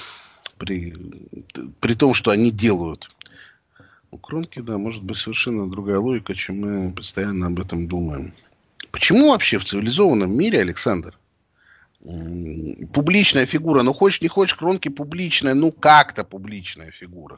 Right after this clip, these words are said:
как-то. Почему у него не пасутся журналисты, не допрашивают его?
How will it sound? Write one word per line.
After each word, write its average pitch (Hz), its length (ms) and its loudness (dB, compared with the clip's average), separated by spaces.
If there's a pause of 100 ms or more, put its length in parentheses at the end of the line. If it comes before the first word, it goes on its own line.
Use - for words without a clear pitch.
как-то. - 460 -2 (480)
Почему 202 800 -4
у 123 80 -4
него 127 920 0
не 110 140 -2
пасутся 143 440 -4
журналисты, 107 720 -2
не 147 160 2
допрашивают 131 1000 2
его? 98 320 -10